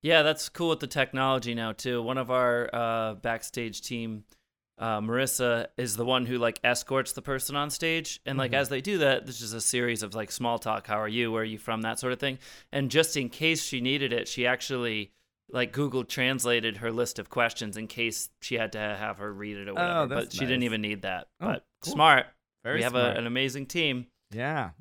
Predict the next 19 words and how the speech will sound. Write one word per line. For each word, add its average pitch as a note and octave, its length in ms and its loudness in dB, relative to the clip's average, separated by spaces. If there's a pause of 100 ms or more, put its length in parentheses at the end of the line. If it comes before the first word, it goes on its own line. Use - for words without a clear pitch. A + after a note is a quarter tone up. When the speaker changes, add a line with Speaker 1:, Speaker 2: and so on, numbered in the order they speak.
Speaker 2:
that's C3 260 -6
great, C3 320 -4
man. A#2+ 400 -4
Speaker 1:
They're - 120 -16
the A#2+ 40 -10
best. C3 560 2 (240)
Speaker 2:
Um, C#3+ 540 4
I C#3 100 0
also E3+ 240 0
went F3 180 -4
to D#3+ 120 -2
Shakespeare D#3+ 560 -4
in D#3+ 100 -2
the B2+ 80 0
Park C#3+ 560 -4
this D3+ 240 0
week, B2 540 -2
Matt. B2+ 440 0
Speaker 1:
Yeah. A#2+ 280 2